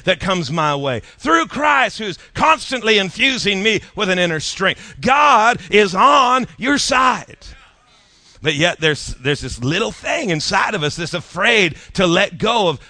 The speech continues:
the stuff that we've accumulated. And I'm not talking about merely,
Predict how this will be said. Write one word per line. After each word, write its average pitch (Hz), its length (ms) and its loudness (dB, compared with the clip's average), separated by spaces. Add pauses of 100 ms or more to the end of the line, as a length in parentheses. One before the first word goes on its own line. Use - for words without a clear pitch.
the 165 80 -8
stuff - 520 0
that 160 140 -8
we've 170 220 -4
accumulated. 185 720 -4
And 151 100 -2
I'm 233 140 0
not 202 240 0
talking 170 340 -4
about 147 300 2 (240)
merely, 170 480 2